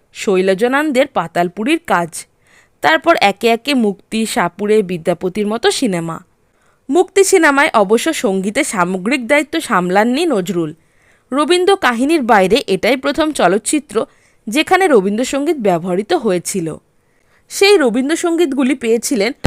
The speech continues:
পঙ্কজ কুমার মল্লিক এবং কানন দেবী। এরপরই দেবদত্ত ফিল্মস গোড়া চলচ্চিত্রের নির্মাণের দায়িত্ব নিল।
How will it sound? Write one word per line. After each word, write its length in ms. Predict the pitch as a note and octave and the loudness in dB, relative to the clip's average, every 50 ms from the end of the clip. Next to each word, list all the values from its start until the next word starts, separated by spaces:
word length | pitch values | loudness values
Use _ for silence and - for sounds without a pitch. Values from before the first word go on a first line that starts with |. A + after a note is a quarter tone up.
| - _ _ _ - | -12 _ _ _ 0
পঙ্কজ 500 | G#3+ G#3 G#3+ A3+ A3 - D4 D4+ A#3 - | 0 2 2 0 -2 -4 -4 -6 -6 -6
কুমার 320 | - A#3 G#3 G#3+ A#3 C4 | -4 -4 -2 -2 0 0
মল্লিক 420 | A#3+ G#3+ G3 F#3+ F#3 F#3 - F4+ - _ - | 0 -2 -2 -2 -2 -2 -2 -4 -4 _ -8
এবং 280 | F3+ E3+ G3+ C4 D#4 C#4 - | -6 -4 -4 -4 -4 -4 -4
কানন 400 | G3+ F3 E3+ F3+ F3+ F3+ F3+ E3+ | -2 -2 -2 -2 -4 -6 -4 -4
দেবী। 280 | E3 D#3+ D3 D#3 D3 - _ _ _ _ _ _ _ _ _ _ _ _ _ _ | -6 -6 -6 -8 -10 -12 _ _ _ _ _ _ _ _ _ _ _ _ _ _
এরপরই 580 | - F#4 G#4 G#4 G4 F#4 F4+ E4+ D4 - C#4+ F#4 - _ _ _ - | 2 2 2 2 2 2 4 4 4 4 2 -2 -4 _ _ _ -8
দেবদত্ত 640 | F3+ E3 A3 G#3+ F#3+ F3+ G3+ G#3+ G#3 G#3+ - G#3+ G#3+ | 0 2 4 4 4 2 0 -2 -2 -2 -2 -2 -2
ফিল্মস 480 | - - A3 A#3 C#4+ F#4 G#4 - - - _ _ _ - F#3 | -2 -2 -2 -2 0 -2 -4 -6 -10 -18 _ _ _ -10 -2
গোড়া 280 | E3+ G3 G3 G3 G#3 | 0 2 4 4 4
চলচ্চিত্রের 680 | G#3+ - C4+ C#4 D4 C#4 - E4+ D#4+ - - E4 - | 2 2 0 0 0 0 0 0 0 0 0 0 0
নির্মাণের 480 | D#4+ E4 E4 D#4 D#4 E4 E4+ F#4+ F4+ B3+ | 2 2 0 0 0 2 2 2 2 2
দায়িত্ব 380 | A#3 G3 F3 F#3 - - G#3 G3 | 2 2 2 0 -2 -2 -2 -2
নিল। 300 | F#3+ F3 D#3+ D#3+ D#3 | -2 -2 -4 -6 -8